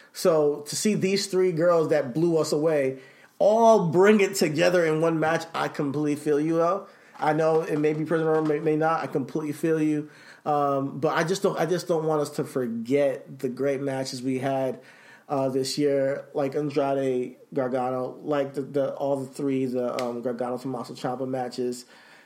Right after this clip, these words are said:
I think Velveteen Dream and Ricochet was a great storyline in, in a match. They all had their different ways about it. Um, Velveteen and Tommaso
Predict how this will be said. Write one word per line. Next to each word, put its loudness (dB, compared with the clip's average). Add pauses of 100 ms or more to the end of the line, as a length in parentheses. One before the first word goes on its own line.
(160)
I -2
think -4 (220)
Velveteen -4
Dream -2
and -4
Ricochet -2
was -2
a -4
great -2
storyline -2 (240)
in, 0
in 0
a 0
match. -2 (420)
They -2
all 0
had 0
their 2
different -2
ways -2
about -2
it. -6
Um, -4 (1080)
Velveteen -2
and -4
Tommaso -4